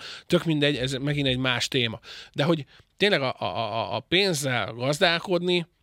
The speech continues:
én mondjuk, hogyha meglátok valami olyat, amire elgondolom, hogy én nekem kibaszott nagy szükségem van. Most a legutóbbi ilyen vásárlásom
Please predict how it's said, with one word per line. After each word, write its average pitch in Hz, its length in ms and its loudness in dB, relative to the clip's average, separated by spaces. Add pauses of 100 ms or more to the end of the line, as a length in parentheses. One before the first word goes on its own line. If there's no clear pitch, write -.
(180)
én 156 220 0
mondjuk, 202 380 0
hogyha 143 260 -2
meglátok 135 760 -2 (160)
valami 139 360 -4
olyat, 165 220 0
amire 123 420 -2
elgondolom, 127 840 -2
hogy 120 160 -6
én 117 120 -2
nekem 120 340 -6 (140)
kibaszott 131 560 -2
nagy 117 120 -8
szükségem 123 600 -4
van. 190 180 0 (360)
Most 147 180 -2
a 151 40 2
legutóbbi 156 540 0
ilyen 123 240 0
vásárlásom 185 920 2